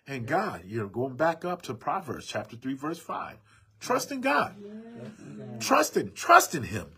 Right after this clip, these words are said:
Speaker 1: Trust in him. And he, and, and, and just all things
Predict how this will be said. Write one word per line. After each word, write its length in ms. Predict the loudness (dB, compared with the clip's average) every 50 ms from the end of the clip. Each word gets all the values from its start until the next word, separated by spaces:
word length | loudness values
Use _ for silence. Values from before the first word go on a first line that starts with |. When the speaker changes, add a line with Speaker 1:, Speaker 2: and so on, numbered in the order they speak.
| -12
Speaker 1:
Trust 360 | -2 4 8 8 8 8 6 2
in 100 | -2 2
him. 340 | 4 6 6 6 4 2 -4 -12 -18 -20 -20 -20 -16 -6 -4
And 160 | -4 -4 -4
he, 300 | -2 -2 -2 0 0 0 -2
and, 200 | -2 -2 -2 -2
and, 280 | -4 -6 -6 -6 -8 -12 -18 _ _ _ _ _ _ _ _ -4
and 140 | -4 -2 -2
just 200 | -2 -4 0 2
all 200 | 2 2 2 0
things 500 | -4 -4 -4 -4 -4 -4 -6 -10 -12